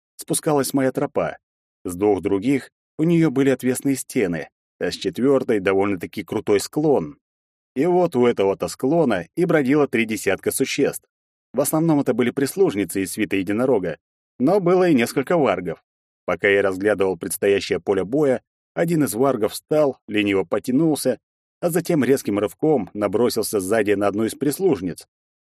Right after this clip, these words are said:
Хрустнули кости, и она повалилась на пол. Варги неторопливо подошли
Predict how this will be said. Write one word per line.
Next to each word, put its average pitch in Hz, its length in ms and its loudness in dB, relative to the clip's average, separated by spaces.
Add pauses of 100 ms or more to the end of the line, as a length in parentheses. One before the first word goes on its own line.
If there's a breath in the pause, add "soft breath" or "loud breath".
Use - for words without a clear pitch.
(100)
Хрустнули 101 480 2
кости, 127 560 0 (220)
и 165 60 0
она 156 240 4
повалилась 139 480 2
на 107 140 0
пол. 82 220 -6 (520)
Варги 98 420 4
неторопливо 95 600 0
подошли 101 540 0